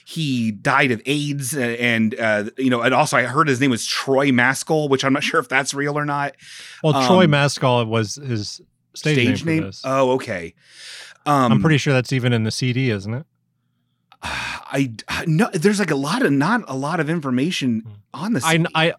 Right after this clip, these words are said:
Speaker 2: I know why he went by Troy Maskell. I can get into that in a second.
Speaker 1: Okay, th-, so, uh, so, so that's the history. We've apparently not <laughs> very well. Danny and I <laughs> both looked, uh, tried to find information.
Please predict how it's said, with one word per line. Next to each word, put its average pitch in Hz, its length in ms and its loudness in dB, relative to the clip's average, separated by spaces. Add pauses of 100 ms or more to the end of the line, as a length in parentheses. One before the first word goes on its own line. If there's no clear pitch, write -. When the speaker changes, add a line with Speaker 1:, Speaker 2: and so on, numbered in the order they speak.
(140)
Speaker 2:
I 160 160 4
know 143 280 8
why 127 460 4
he - 140 2
went 113 200 2
by 107 120 2
Troy 110 220 0
Maskell. 104 460 -4
I 104 160 -8
can 101 100 -6
get 104 140 -4
into 98 160 -8
that 98 160 -6
in 98 60 -14
a 95 60 -12
second. 101 360 -8
Speaker 1:
Okay, 151 240 2
th-, 113 260 -6
so, 175 220 4
uh, 135 80 6
so, 123 260 0
so 110 100 -10
that's 208 260 2
the 185 140 0
history. 120 560 -2 (320)
We've 170 440 2 (400)
apparently 156 420 2
not 147 240 2 (320)
<laughs> 165 280 0
very 143 280 2
well. 135 400 4 (240)
Danny 151 280 4
and - 120 0
I - 180 2
<laughs> - 60 -12
both 160 260 -2
looked, 165 460 -2
uh, 147 160 2
tried 156 260 2
to 160 60 0
find 151 180 2
information. 139 640 0